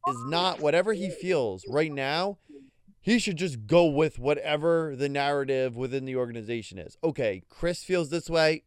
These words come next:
Irsay agrees with Chris. Let me just yes man them on this, because if I open my mouth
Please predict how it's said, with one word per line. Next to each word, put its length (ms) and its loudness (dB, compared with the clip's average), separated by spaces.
Irsay 400 0
agrees 340 -4
with 160 -8
Chris. 380 -2
Let 340 0
me 500 -2
just 520 -2
yes 440 -4
man 320 -8
them 200 -4
on 200 -6
this, 320 -6
because 240 -6
if 80 -4
I 100 6
open 240 2
my 180 -2
mouth 420 0